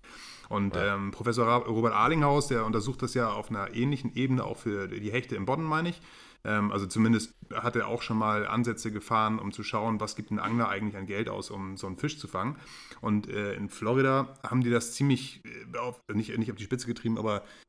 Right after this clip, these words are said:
Speaker 1: äh, ziemlich detailliert gemacht. Und das finde ich ziemlich
Speaker 2: Okay.
Speaker 1: beeindruckend, weil, ähm, wie gesagt, dort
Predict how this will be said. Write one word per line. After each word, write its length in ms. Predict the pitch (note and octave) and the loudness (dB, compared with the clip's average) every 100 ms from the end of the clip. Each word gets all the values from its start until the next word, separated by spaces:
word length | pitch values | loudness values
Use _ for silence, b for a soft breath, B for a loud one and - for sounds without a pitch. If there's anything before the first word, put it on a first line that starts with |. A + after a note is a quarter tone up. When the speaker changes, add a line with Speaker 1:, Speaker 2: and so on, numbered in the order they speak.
| - | -8
Speaker 1:
äh, 160 | G2+ G2+ | -4 -2
ziemlich 260 | - C#3+ - | 2 2 2
detailliert 400 | A#2+ A2 B2 B2 | 2 2 2 0
gemacht. 340 | - E2+ - - _ _ _ _ _ _ - | -6 -8 -12 -20 _ _ _ _ _ _ -4
Und 100 | G#2+ | 0
das 140 | A2+ - | 0 4
finde 220 | C#3 C3+ | 6 6
ich 320 | C3+ - - | 4 -4 -2
ziemlich 220 | D#3 D#3 F#2+ | 2 4 4
Speaker 2:
Okay. 60 | |
Speaker 1:
beeindruckend, 600 | G2+ A2 E3+ C3+ A#2 A#2 | 2 4 4 4 2 2
weil, 280 | A#2 A#2 A#2 | 4 4 2
ähm, 380 | A2+ A#2 A#2 A2 B B B _ - - - | 2 4 4 4 B B B _ -20 -20 -18
wie 280 | A#2+ A#2 B2 | -12 -6 0
gesagt, 340 | B2+ C#3 - A#2 A2+ | 4 4 2 -12 -6
dort 400 | A#2 C3+ C#3 | 2 4 4